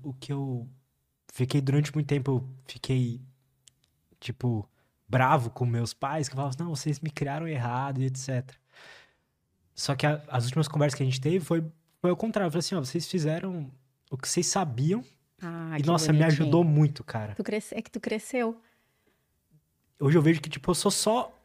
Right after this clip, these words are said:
Speaker 1: um resultado do que eles me ensinaram. E deu bom. <laughs>
Speaker 2: Viu?
Speaker 1: Doideira,
Speaker 2: Eles
Speaker 1: né?
Speaker 2: fizeram um bom trabalho
Speaker 1: Sim.
Speaker 2: dentro das possibilidades que eles tinham. Né? Uma, uma das, eh, questões na adolescência, não sei se tu vai lembrar, que foi ontem, né? Tu foi adolescente
Speaker 1: <laughs>
Speaker 2: ontem. Eu, se eu fui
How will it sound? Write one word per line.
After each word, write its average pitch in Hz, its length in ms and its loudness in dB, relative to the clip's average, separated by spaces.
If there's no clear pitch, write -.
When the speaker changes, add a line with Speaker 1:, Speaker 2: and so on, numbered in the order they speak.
Speaker 1:
um 180 80 2
resultado 180 480 2
do 165 100 -4
que - 120 -4
eles 160 180 0
me 151 120 2
ensinaram. 120 360 -4
E 131 80 0
deu 143 140 2
bom. 151 280 -2
<laughs> 208 340 4
Speaker 2:
Viu? 175 460 0
Speaker 1:
Doideira, 135 440 -2
Speaker 2:
Eles 127 120 0
Speaker 1:
né? 135 40 -6
Speaker 2:
fizeram 156 300 -2
um 160 40 -6
bom 160 140 -6
trabalho 190 460 4
Speaker 1:
Sim. - 200 -8
Speaker 2:
dentro 196 420 0
das 214 180 -2
possibilidades 202 560 -6
que - 100 -10
eles 175 160 -10
tinham. 277 400 -2
Né? 160 160 0
Uma, 175 200 0
uma 208 200 -2
das, 254 420 -2
eh, 175 240 -2
questões 180 380 -4
na 180 40 0
adolescência, 170 840 -4
não 170 120 -8
sei 165 140 -6
se - 40 -16
tu - 40 -20
vai 165 100 -2
lembrar, 165 500 0
que - 100 -18
foi 160 180 -4
ontem, 202 300 -2
né? 147 120 -6
Tu - 80 -18
foi 156 100 0
adolescente 143 380 4
Speaker 1:
<laughs> - 20 10
Speaker 2:
ontem. 160 420 4
Eu, 170 280 6
se - 100 8
eu 247 60 10
fui 381 120 8